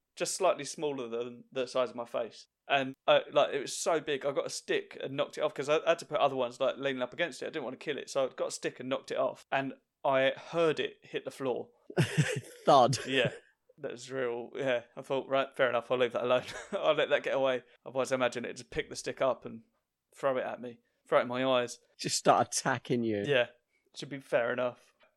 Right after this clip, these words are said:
Speaker 1: So this is leading on from a conversation I had with, uh, Paul Savage the other week, where he was talking about a dog. Uh, well, a woman went onto a, a talent show with a dog, and the dog was dancing. If you had to dance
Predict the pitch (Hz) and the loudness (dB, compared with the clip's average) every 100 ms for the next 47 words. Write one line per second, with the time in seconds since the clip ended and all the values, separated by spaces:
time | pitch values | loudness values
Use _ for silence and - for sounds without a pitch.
0 | _ - 160 156 151 233 226 - 180 170 | _ 2 6 6 4 0 0 0 2 4
1 | 156 - 165 151 151 147 156 147 160 - | 2 2 2 4 2 2 -2 0 0 0
2 | 151 - - 127 120 - 131 120 - 123 | -2 0 0 2 0 0 -6 -4 -2 -2
3 | 113 160 139 143 123 110 123 120 127 113 | -2 -4 0 0 0 -2 -4 -2 -2 -2
4 | 123 120 120 147 131 127 123 123 - - | -4 -6 -6 -6 -4 0 0 0 -6 -2
5 | 135 120 - 147 - - - _ _ 143 | 0 0 4 6 6 0 -18 _ _ 6
6 | 131 131 135 127 139 165 135 123 - 139 | 6 8 6 6 2 2 2 -2 4 4
7 | 131 135 139 127 120 - 135 - 151 117 | 6 0 0 0 0 -2 -4 4 4 4
8 | - 127 113 123 - 120 110 117 120 131 | 0 0 0 -2 2 2 0 -6 -4 -2
9 | 120 123 - 131 120 - 117 - _ _ | -2 -6 -2 -2 -2 -6 -14 -16 _ _
10 | - 147 196 262 269 240 170 202 196 170 | -8 -2 2 2 2 -2 4 4 4 0
11 | 143 151 120 - - | 4 6 6 0 -10